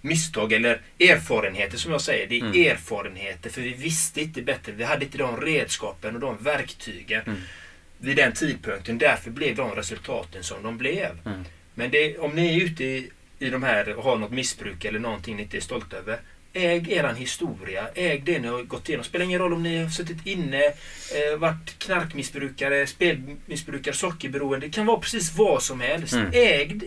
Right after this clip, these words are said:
Speaker 1: äg eran historia. Det definierar inte vem ni är.
Speaker 2: Mm.
Speaker 1: Utan det gäller att göra någonting åt ert liv nu.
Speaker 2: Mm.
Speaker 1: Och ta
Speaker 2: Precis.
Speaker 1: stegen.
Speaker 2: Precis.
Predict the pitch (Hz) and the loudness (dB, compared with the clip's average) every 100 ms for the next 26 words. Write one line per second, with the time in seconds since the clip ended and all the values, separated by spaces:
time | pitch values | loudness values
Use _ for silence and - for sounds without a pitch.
0 | - 240 202 143 - - 202 147 131 - | -4 0 2 0 -4 2 4 4 0 -4
1 | 208 151 110 135 - - - 139 156 - | -4 -4 -4 -6 -8 -16 -8 -4 -4 -2
2 | 180 190 - 165 113 113 123 143 113 - | 0 2 2 0 -2 -4 -2 -4 -4 -2
3 | 127 127 175 147 - - 98 87 113 117 | 0 2 0 -4 -6 -10 -8 -8 -8 -6
4 | 127 170 127 123 165 160 - 254 - 139 | 0 2 2 2 2 0 0 -4 -6 -8
5 | 123 - 143 170 185 - 156 143 117 85 | -10 -6 -2 -2 -4 -4 -2 0 0 -6
6 | 104 98 104 117 113 - - 127 107 87 | -10 -10 -6 -2 -2 -4 -4 -2 0 -2
7 | - - - - 113 104 92 - - 90 | -10 -18 -6 0 2 2 2 0 0 -6
8 | - - - - 120 98 87 - | -12 -16 -10 -2 -2 -2 -8 -12